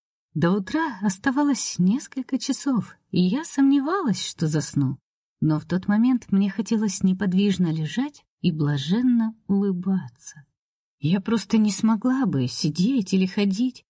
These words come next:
Тело немело, мышцы превращались в тряпочки, а из груди вырывались счастливые вздохи.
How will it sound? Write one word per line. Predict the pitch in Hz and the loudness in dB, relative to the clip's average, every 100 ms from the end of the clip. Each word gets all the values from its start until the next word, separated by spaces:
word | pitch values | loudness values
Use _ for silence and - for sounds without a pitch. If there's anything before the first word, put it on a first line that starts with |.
| _ _ _ | _ _ _
Тело | - 160 160 | 0 2 2
немело, | 165 165 208 226 170 139 _ | 2 2 2 0 -2 -6 _
мышцы | 202 254 - - 180 | 2 2 0 -2 -4
превращались | - 185 202 190 226 202 190 | 0 0 0 0 2 2 0
в | - | -4
тряпочки, | - 254 285 185 - - 185 _ _ _ | -2 0 0 -4 -6 -10 -14 _ _ _
а | 254 | 0
из | 240 | 2
груди | 226 254 226 269 | 2 2 2 2
вырывались | 240 226 226 208 190 | 2 2 0 -2 -6
счастливые | - - 190 - 202 196 208 | -4 -4 -2 0 0 0 0
вздохи. | 190 - - 196 156 - - | -2 -4 -4 -2 -4 -14 -20